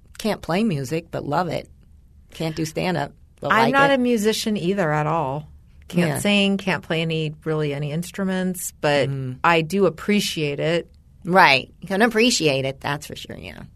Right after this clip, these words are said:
Speaker 1: So, well.
Speaker 2: Yeah.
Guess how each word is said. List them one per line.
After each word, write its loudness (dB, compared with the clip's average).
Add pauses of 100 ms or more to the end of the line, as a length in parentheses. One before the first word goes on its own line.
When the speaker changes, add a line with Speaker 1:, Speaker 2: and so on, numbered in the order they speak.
(400)
Speaker 1:
So, -6 (1400)
well. 8 (420)
Speaker 2:
Yeah. 6